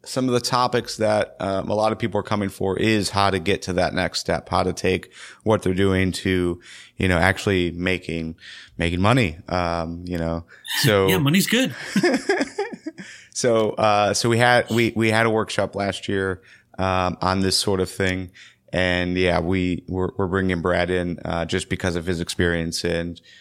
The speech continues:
Speaker 1: you know, again, it was, it was one of those suggestions, um, from, from the overall community to, to do.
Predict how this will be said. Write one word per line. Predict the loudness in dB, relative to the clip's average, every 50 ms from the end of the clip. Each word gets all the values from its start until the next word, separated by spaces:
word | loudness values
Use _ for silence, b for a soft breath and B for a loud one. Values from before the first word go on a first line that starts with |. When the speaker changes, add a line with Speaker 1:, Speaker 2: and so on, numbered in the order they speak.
| B B B
Speaker 1:
you | -2 0 2
know, | 4 4 4
again, | 4 6 6 6 6 6 4 2
it | 0 0
was, | 0 0 -2 -2 -4
it |
was | -4 -4 -2
one | -2 -2 -2 0
of | 0
those | -2 -2 -2
suggestions, | -2 -4 -4 0 0 0 0 0 -2 -2 -2 -2 0 0 -2 -2 -4 -6 -8 -10 b b b b b b b b _ -2
um, | 0 0 2 2 2 2 0 0 -2 -4 -6
from, | -6 -2 0 2 2 2 0 -2 -4 -6
from | -4 -2 -2 0 2
the | 2 2
overall | 2 2 2 2 2 2
community | 0 0 -2 -2 -2 0 0 0 -2 -2 -2 -4 -6
to, | -8 -4 -2 -2 -2 -2
to | -4 -6 -12 -14 -10 -6 -6 -2
do. | -2 0 -2 -2 -4 -6